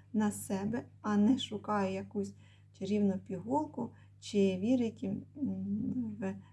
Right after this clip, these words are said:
бади. На даному курсі я змогла вирішити певне своє питання, яке турбувало мене більше двадцяти років. Також в мене була можливість задати лікарю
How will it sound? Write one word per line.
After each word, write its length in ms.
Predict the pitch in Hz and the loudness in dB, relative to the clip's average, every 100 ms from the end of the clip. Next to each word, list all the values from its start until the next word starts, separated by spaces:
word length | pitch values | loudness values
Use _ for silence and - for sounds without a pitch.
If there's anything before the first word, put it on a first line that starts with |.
| - | -10
бади. 460 | 196 202 190 247 254 - - - - - - - - - - - - - - - - - - | 0 2 2 0 -6 -8 -20 -20 -20 -20 -20 -20 -20 -20 -20 -20 -20 -20 -20 -20 -20 -12 -2
На 140 | 214 | 0
даному 460 | 214 370 359 240 233 | 2 2 4 4 4
курсі 600 | - 214 - - 185 - - | -2 -4 -4 -6 -6 -6 -4
я 240 | 196 269 | 0 0
змогла 400 | 262 208 208 226 | 2 2 2 2
вирішити 600 | 214 226 214 - 196 196 | 2 0 -2 -4 -6 -6
певне 340 | 202 226 226 208 | -6 -2 -2 -2
своє 320 | - 196 196 | -2 -2 -2
питання, 520 | 196 - 240 269 208 | -4 -4 2 4 4
яке 200 | 196 247 | 0 -6
турбувало 640 | - - 196 196 240 233 | -8 -10 -6 -2 0 4
мене 280 | 196 196 185 226 | 4 4 2 -4
більше 320 | 233 - 214 - - - - | -6 -6 -8 -10 -20 -20 -10
двадцяти 520 | 185 196 - - 220 | 0 0 0 -8 -2
років. 420 | 208 185 185 262 - - - - | 0 0 -2 -10 -12 -16 -20 -12
Також 340 | 202 320 349 | -6 -4 0
в 40 | 220 | 2
мене 220 | 226 220 | 4 4
була 260 | 202 214 233 | 4 2 4
можливість 540 | 202 202 240 277 202 | 2 4 2 2 0
задати 460 | 262 214 214 - 196 | -2 -2 -2 0 0
лікарю 560 | 226 - 202 202 196 | 0 0 2 2 0